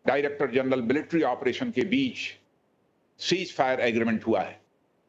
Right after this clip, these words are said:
और इसलिए हम भी wait and watch की मुद्रा में हैं, क्योंकि जो ट्रस्ट deficit है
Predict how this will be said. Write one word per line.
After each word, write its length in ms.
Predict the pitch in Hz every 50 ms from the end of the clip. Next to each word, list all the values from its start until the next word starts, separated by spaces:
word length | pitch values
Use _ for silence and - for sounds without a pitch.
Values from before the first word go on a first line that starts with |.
| _ _ _ _ _ _ _ _ _ _ _ _ _ _ _ _ -
और 140 | 110 123
इसलिए 240 | 131 127 - 147 143
हम 200 | 143 139 139 139
भी 280 | 143 175 220 233 - - _ _ _ _ _ - -
wait 300 | 135 151 156 156 156 -
and 220 | 147 143 143 127
watch 300 | 107 120 139 147 143 -
की 120 | - 156
मुद्रा 360 | 135 135 127 110 131 143 135 131
में 100 | 131 117
हैं, 240 | 95 - - - _ _ _ _ _ _ _ _ _ _ _ -
क्योंकि 280 | 143 139 139 135 131
जो 200 | 113 113 131 123
ट्रस्ट 440 | 120 - - - 202 196 190 - 160 143
deficit 420 | 135 143 - - - 143 - -
है 260 | 127 98 85 85 -